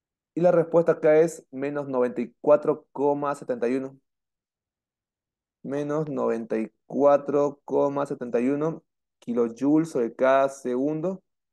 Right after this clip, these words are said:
o kilowatts. O kilowatts. Y de ahí se acaba todo.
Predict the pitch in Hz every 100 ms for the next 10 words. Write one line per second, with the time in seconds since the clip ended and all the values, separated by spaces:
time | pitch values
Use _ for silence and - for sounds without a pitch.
0 | _ _ _ _ _ _ 143 156 165 165
1 | 135 123 117 131 - - _ _ _ _
2 | _ _ _ _ _ _ _ _ _ _
3 | - 139 147 151 _ - 127 120 113 120
4 | - - - _ _ _ _ _ _ _
5 | _ _ _ _ _ _ _ _ _ _
6 | _ _ - 160 170 156 156 160 160 135
7 | 127 139 135 135 143 143 147